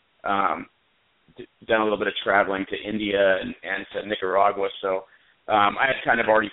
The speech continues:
been through all those vaccinations. There was, I think I just needed, like, one little booster shot for something. But, uh, but yes, they definitely, they try to, to, to cover themselves by making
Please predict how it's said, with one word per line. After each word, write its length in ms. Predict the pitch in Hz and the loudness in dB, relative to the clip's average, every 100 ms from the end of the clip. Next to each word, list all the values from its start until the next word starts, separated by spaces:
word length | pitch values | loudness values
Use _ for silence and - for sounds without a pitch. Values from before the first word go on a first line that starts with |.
| - | -2
been 180 | 110 110 | -2 -2
through 160 | 107 | 2
all 120 | 101 104 | 2 2
those 180 | 101 - | -2 -4
vaccinations. 680 | 98 - 101 101 104 104 104 - | -4 -4 -6 -8 -6 -6 -8 -8
There 120 | 98 | -6
was, 120 | 101 - 101 | -6 -8 -12
I 60 | |
think 160 | 101 98 | -6 -4
I 60 | |
just 160 | 95 - | -4 -6
needed, 180 | 98 95 | -14 -8
like, 220 | 95 92 | -6 -6
one 220 | 101 101 | -4 -4
little 220 | 101 92 92 | -4 -6 -8
booster 300 | 98 - 95 - | -10 -8 -8 -2
shot 140 | 98 - | -2 -2
for 80 | 92 | -8
something. 320 | 95 90 95 95 | -8 -8 -10 -6
But, 220 | 92 90 | -4 -2
uh, 160 | 90 98 - - - | -4 -6 -16 -12 -4
but 80 | 143 | -2
yes, 180 | 170 120 - | 0 0 0
they 120 | 196 | 0
definitely, 680 | 220 214 165 147 135 120 113 - _ _ _ _ _ _ _ - | 2 0 -2 -2 0 0 -2 -8 _ _ _ _ _ _ _ -4
they 80 | 180 | -2
try 200 | 196 180 | 0 0
to, 140 | 135 127 - - | 0 0 -4 -8
to, 60 | - - _ _ - | -8 -8 _ _ -16
to 120 | 147 | -8
cover 200 | 160 135 | 0 2
themselves 560 | 123 110 - 110 104 101 | 2 -4 0 2 2 0
by 160 | 101 101 | -2 -2
making 300 | 113 107 | -4 -8